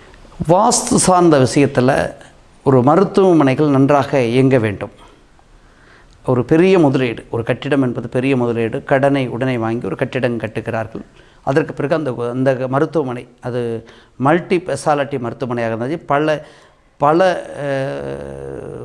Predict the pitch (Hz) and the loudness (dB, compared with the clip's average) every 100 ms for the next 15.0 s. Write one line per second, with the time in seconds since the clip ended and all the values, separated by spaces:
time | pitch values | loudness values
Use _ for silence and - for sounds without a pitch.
0 | - 175 165 - 110 - - 135 143 135 | -2 2 2 0 -10 -14 -4 0 2 0
1 | 135 147 127 123 139 127 123 127 123 - | 0 0 0 -2 -6 -6 -6 -6 -6 -4
2 | 139 151 143 131 135 - - _ _ - | 0 2 2 -2 -10 -20 -20 _ _ -10
3 | 131 131 131 131 - 156 180 180 170 170 | -8 -6 -8 -12 -2 2 2 2 0 -4
4 | 123 131 135 131 123 139 160 160 147 135 | -12 -4 -2 -2 -2 -2 0 0 -2 -4
5 | 135 123 131 127 131 143 135 143 156 190 | -4 -6 -6 -8 -6 -6 -4 0 2 2
6 | 180 165 151 147 147 151 151 139 131 127 | 2 0 -4 -2 -4 -2 -4 -4 -4 -6
7 | - 120 113 113 117 139 113 113 107 110 | -4 -10 -8 -8 -8 -8 -8 -8 -8 -10
8 | 104 104 101 98 _ _ _ _ _ - | -14 -14 -16 -18 _ _ _ _ _ -20
9 | _ - _ - 156 185 147 147 175 202 | _ -20 _ 0 2 2 2 0 0 -2
10 | 170 135 151 - 143 143 127 131 160 208 | -2 -2 -6 -8 -4 -2 -2 -2 -2 0
11 | 180 139 139 156 143 127 120 - 143 151 | 0 -2 -6 -8 -8 -8 -12 -8 -8 -8
12 | 147 143 135 123 117 120 120 120 113 110 | -6 -6 -4 -4 -4 -6 -6 -4 -4 -6
13 | - 127 113 123 139 - - 120 139 139 | -6 -4 -2 0 0 -2 -10 -4 -2 0
14 | 120 110 117 107 127 139 127 104 131 | -2 -4 -4 -4 -4 -4 -6 -10 -10